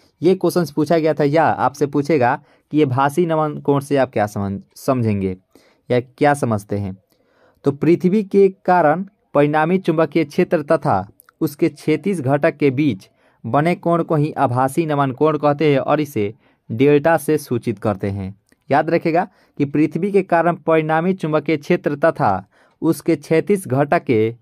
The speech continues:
बीच बने कोण को ही आभासी नमन कोण कहते हैं और इसे डेल्टा से सूचित करेंगे। और यहाँ पे पूछा गया था कि विद्युत अनुनाद को समझाएं। काफ़ी अच्छा सवाल है कि विद्युत अनुनाद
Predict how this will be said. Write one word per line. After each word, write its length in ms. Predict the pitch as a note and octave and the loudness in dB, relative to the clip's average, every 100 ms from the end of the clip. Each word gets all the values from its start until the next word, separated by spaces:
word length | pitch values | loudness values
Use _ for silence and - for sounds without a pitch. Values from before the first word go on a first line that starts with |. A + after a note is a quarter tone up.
| - | -14
बीच 280 | A#2+ F3 F3+ | -4 -2 -2
बने 280 | C3+ D3 E3 | 0 0 0
कोण 240 | - E3 D#3+ | -2 -2 0
को 120 | D#3+ | 0
ही 180 | C#3+ C3+ | 0 -2
आभासी 560 | - A#2+ B2+ C3+ C#3 D#3+ | -4 -2 0 -2 -4 -4
नमन 280 | C#3+ C#3 C3 | -2 -2 -2
कोण 260 | - B2+ B2+ | -2 -2 -2
कहते 280 | B2+ C3 | -4 -2
हैं 140 | D3 E3+ | -4 -2
और 180 | C3+ B2+ | -2 -4
इसे 180 | C3+ | -4
डेल्टा 360 | B2 B2 A#2+ D3 | -2 -2 0 -2
से 140 | D3 | -2
सूचित 360 | C#3+ D3 D3 C#3+ | -6 -4 -4 -2
करेंगे। 440 | D3+ D3 D3 E3 - _ _ - _ | 0 0 -2 -4 -6 _ _ -20 _
और 120 | B2+ C3 | 0 2
यहाँ 200 | D3+ F3 | 2 2
पे 100 | F3 | 0
पूछा 320 | F3 F3 F3 | 0 0 2
गया 180 | C#3+ A#2+ | 2 0
था 260 | C3 C3 F#3 _ _ _ _ _ - | 0 -2 -2 _ _ _ _ _ 0
कि 120 | D3 | 0
विद्युत 360 | C#3 D3 F#3+ - | 2 0 0 0
अनुनाद 600 | - D#3 D3+ D3+ D#3 C#3+ | -2 -2 0 0 0 -2
को 180 | D#3 E3 | -2 -2
समझाएं। 460 | - G#2+ G2+ F#2+ F#2 | -2 -4 -4 -4 -4
काफ़ी 340 | - C#3 F3 F3+ | -2 0 2 2
अच्छा 300 | C#3 C#3+ D#3 | 0 0 -2
सवाल 300 | D3+ D3 C#3+ | 0 0 2
है 140 | D#3+ F#3+ _ - _ C3+ | -2 -6 _ -20 _ -4
कि 80 | |
विद्युत 340 | C3 C#3+ E3 F3 | 0 2 0 -2
अनुनाद 580 | - C#3+ C#3+ D3 D#3 | -8 -6 -2 -2 -4